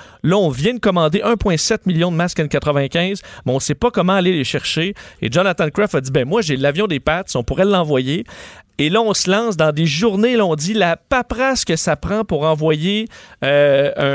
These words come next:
un équipage en Chine. Ça te prend d'un, faut que l'équipage s-, ne, ne sorte pas de l'avion, là, parce que sinon, c'est quatorze jours, euh, pris en Chine. Euh, ça prend des visas expédiés. C'est vraiment, on dit, là, il faut passer à travers énormément d'étapes très rapidement.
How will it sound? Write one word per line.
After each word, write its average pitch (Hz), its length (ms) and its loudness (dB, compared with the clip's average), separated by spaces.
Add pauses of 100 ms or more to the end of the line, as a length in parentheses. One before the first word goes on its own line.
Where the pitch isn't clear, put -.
(180)
un 135 60 -2
équipage 214 640 -2
en 143 160 -2
Chine. 202 460 -2 (240)
Ça - 240 -2
te - 80 -20
prend 220 180 0
d'un, 175 240 2
faut 156 140 -4
que - 120 -8
l'équipage 185 680 -2
s-, - 220 -6
ne, 135 240 0
ne 127 160 -2
sorte 208 440 -2
pas 202 180 0
de 175 80 -4
l'avion, 147 440 0
là, 139 80 -4
parce 156 160 -6
que 165 100 -6
sinon, 202 240 -2
c'est 170 80 -6
quatorze 190 400 0
jours, 185 420 0 (320)
euh, 135 560 6
pris 196 280 0
en 156 100 0
Chine. 214 400 -4 (420)
Euh, 147 320 2
ça 151 200 -2
prend 220 160 0
des 180 140 0
visas 156 440 2
expédiés. 160 720 -4
C'est 160 180 -2
vraiment, 180 340 0
on 165 60 0
dit, 165 160 -2
là, 185 300 4
il 143 60 -8
faut 160 120 -2
passer 160 300 0
à 180 40 0
travers 160 300 0
énormément 190 460 2
d'étapes 175 380 0
très 170 160 0
rapidement. 151 500 0